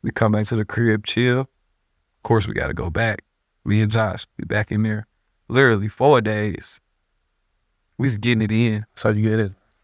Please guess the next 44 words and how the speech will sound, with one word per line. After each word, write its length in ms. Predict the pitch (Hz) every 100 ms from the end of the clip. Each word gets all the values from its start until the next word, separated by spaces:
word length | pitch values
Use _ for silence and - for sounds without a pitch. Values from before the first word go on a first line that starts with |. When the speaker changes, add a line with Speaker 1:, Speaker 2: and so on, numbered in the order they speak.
| _
Speaker 1:
We 100 | 127
was 100 | 131
getting 140 | 98 151
Speaker 2:
People 80 | 147
don't 120 | 120
Speaker 1:
it 40 | -
Speaker 2:
see 120 | 135
that, 200 | 127 107
though. 160 | 110 104
They 140 | 113
just 220 | 113 104
see 160 | - 110
the, 260 | 104 95 - _ _ _ _
the, 140 | 120 - -
the, 260 | 113 104 98
the 100 | 101
game. 440 | - 127 117 101
They 120 | 107
just 140 | 98 98
Speaker 1:
Yeah, 280 | - 147
they 100 | 127
didn't 160 | 185 175
see 220 | - 180
the 80 | 151
end. 580 | 139 185 202 180 131 113 _ -
Speaker 2:
You 100 | 139
come 260 | - 143 143
in 200 | 139 131
here, 360 | 147 127 - - _
all 120 | 135
of 60 | 127
a 60 | 123
sudden 160 | 139
you 60 | 135
coming 260 | - 123 123
off 80 | -
the 60 |
bench, 400 | 113 147 131 - -
high 340 | - 139 131
energy, 320 | 139 123 107 107
hit 220 | 123 123
a 60 |
shot, 480 | 113 151 139 107 - - _
floater. 640 | - - 139 143 110 82